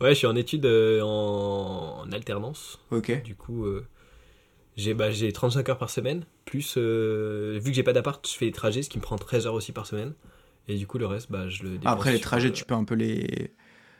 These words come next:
Speaker 2: tu peux un peu les... les rentabiliser, disons.
Speaker 1: Bah, faut voir, quand je les fais en voiture, non. Enfin, je conduis, tu vois, donc, euh, tu peux pas écrire ou autre à
Speaker 2: Ouais,
Speaker 1: côté.
Speaker 2: bah oui.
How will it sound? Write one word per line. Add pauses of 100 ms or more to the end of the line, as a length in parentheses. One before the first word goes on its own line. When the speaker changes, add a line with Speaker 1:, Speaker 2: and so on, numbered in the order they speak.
(100)
Speaker 2:
tu
peux
un
peu
les...
les
rentabiliser,
disons. (640)
Speaker 1:
Bah,
faut
voir,
quand
je
les
fais
en
voiture,
non. (100)
Enfin,
je
conduis,
tu
vois,
donc,
euh,
tu
peux
pas
écrire
ou
autre
à
Speaker 2:
Ouais,
Speaker 1:
côté.
Speaker 2:
bah
oui.